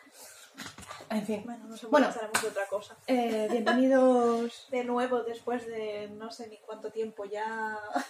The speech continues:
Speaker 2: <laughs>
Speaker 1: Bueno, por eso, precisamente porque hace mucho tiempo queríamos empezar con una cosa así medio
Speaker 2: Sí.
Speaker 1: especial.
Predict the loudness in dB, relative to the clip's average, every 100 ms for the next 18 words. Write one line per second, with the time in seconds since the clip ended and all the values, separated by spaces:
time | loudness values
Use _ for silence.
0 | -12 -10 -10 -10 _ -10 2 4 6 4
1 | 2 0 0 2 4 4 4 0 0 0
2 | 0 -2 -2 0 0 -2 -4 -4 -4 -4
3 | -4 -6 -10 -8 -10 -10 -6 -6 -4 -6
4 | -2 2 2